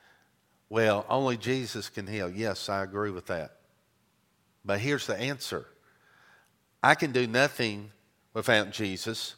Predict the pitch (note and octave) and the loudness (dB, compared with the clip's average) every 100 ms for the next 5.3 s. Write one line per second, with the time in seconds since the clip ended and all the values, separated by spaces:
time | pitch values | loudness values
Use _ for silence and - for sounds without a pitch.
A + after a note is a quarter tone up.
0 | - G#2 A2 C3 A#2 A2 - D#3 E3 A2+ | -2 0 2 0 0 0 0 0 2 0
1 | - F#2 F2+ G2 F#2+ F#2 A#2 - - _ | -2 -4 -4 -8 -6 -8 -10 -10 -14 _
2 | - G#2 - G2+ B2 C#3+ B2 G#2+ G2 G#2+ | -6 -4 -2 -2 0 0 -2 -4 -2 -2
3 | G#2+ - - A#2+ C#3 B2+ D3 E3 - D2+ | -2 -4 -2 0 0 -2 -6 -6 -10 -14
4 | - _ _ _ _ _ _ _ _ _ | -16 _ _ _ _ _ _ _ _ _
5 | _ _ - | _ _ -16